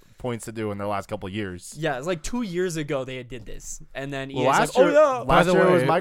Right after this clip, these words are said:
Speaker 3: oops.
Speaker 1: Microsoft because, remember, it was, like, Cuphead,
Speaker 2: Yeah,
Speaker 1: and
Speaker 2: it was
Speaker 1: that
Speaker 2: like,
Speaker 1: really
Speaker 2: it was Sony, then Microsoft, 'cause Microsoft's last year was huge because we were all excited for their indie games.
Speaker 1: Because
Speaker 3: Yeah.
Speaker 1: I, I'll be, the only one I remember was
Speaker 2: Recore.
Speaker 1: Cuphead.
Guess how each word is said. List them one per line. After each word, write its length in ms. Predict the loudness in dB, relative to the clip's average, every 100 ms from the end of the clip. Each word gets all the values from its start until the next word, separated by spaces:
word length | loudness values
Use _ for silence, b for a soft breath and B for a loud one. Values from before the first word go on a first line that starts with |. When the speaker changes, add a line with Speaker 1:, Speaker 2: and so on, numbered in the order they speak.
| 0
Speaker 3:
oops. 80 | -2
Speaker 1:
Microsoft 360 | 0 -2 -4 -8
because, 560 | -4 -2 -2 -4 -8
remember, 260 | -10 -6 -6
it 40 |
was, 120 | -6 -8
like, 300 | -12 -14 -20 -20 -20 -8
Cuphead, 480 | -8 -6 -6 -4
Speaker 2:
Yeah, 100 | -4
Speaker 1:
and 60 | -2
Speaker 2:
it 20 |
was 100 | -2
Speaker 1:
that 40 | -4
Speaker 2:
like, 60 |
Speaker 1:
really 120 | -4 -10 b -8
Speaker 2:
it 40 |
was 120 | -6 -4
Sony, 560 | -4 -2 -2 -4 -8 -14 _ -10
then 160 | -8
Microsoft, 920 | -4 -4 -4 -6 -6 -6 -8 -14 -18
'cause 140 | -12 -6
Microsoft's 640 | -4 -4 -4 -4 -4 -4
last 340 | -6 -6 -8 -10
year 160 | -10
was 160 | -10 -12
huge 380 | -10 -6 -6 -8
because 220 | -14 -14
we 60 | -14
were 120 | -12
all 220 | -8 -8 -8
excited 320 | -12 -14 -18
for 80 | -20
their 120 | -20
indie 100 | -20
games. 140 | -16
Speaker 1:
Because 340 | -14 -8 -6 0
Speaker 3:
Yeah. 260 | 0 0 -4
Speaker 1:
I, 60 |
I'll 160 | -4 -4
be, 140 | -4
the 100 | -2
only 120 | 2 2
one 100 | 2
I 80 |
remember 260 | 2 2 4
was 160 | 4 6
Speaker 2:
Recore. 200 | 2 2
Speaker 1:
Cuphead. 220 | -4 -6